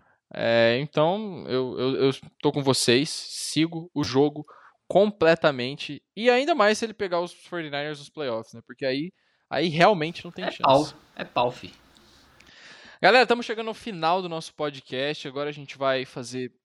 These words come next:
Speaker 1: toda semana um episódio até a temporada que vem, até o fim da temporada que vem.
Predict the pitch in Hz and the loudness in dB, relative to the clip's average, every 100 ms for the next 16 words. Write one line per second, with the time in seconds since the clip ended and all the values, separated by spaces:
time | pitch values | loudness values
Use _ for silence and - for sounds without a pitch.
0 | _ - 165 165 135 117 127 131 - _ | _ -6 -6 -6 -6 -6 -6 -8 -16 _
1 | _ 113 113 107 113 135 139 139 - 127 | _ -10 -8 2 6 8 6 0 0 0
2 | - - 160 185 _ _ _ _ - 127 | 2 4 4 4 _ _ _ _ -12 -10
3 | 131 127 120 120 117 123 160 - 226 285 | -2 2 2 -2 -8 -4 -4 -6 -4 -2
4 | 175 131 113 107 107 107 101 165 | -2 -2 -4 -4 -10 -12 -12 -12